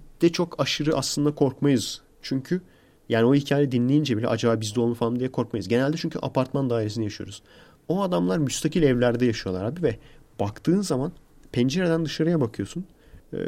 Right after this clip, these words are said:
Speaker 2: gerçekten böyle orman falan. Yani öyle izole yerler var.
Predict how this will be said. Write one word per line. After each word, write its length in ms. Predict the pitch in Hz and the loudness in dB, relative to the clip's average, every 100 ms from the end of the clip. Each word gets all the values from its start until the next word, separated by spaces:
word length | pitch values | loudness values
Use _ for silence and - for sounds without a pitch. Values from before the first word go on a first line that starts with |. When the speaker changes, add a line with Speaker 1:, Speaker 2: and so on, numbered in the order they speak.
| - - 110 | -8 -10 0
Speaker 2:
gerçekten 600 | 139 185 - 147 185 139 | 2 2 0 0 0 2
böyle 140 | 135 | 4
orman 460 | - 127 117 123 131 | 4 4 4 2 0
falan. 320 | 104 104 95 - - _ - - | -2 -4 -6 -10 -20 _ -10 -2
Yani 200 | 104 107 | 0 4
öyle 260 | 151 156 | 6 6
izole 340 | 127 113 113 117 | 2 2 2 2
yerler 360 | 104 101 98 | 2 0 -2
var. 260 | 92 82 | -4 -8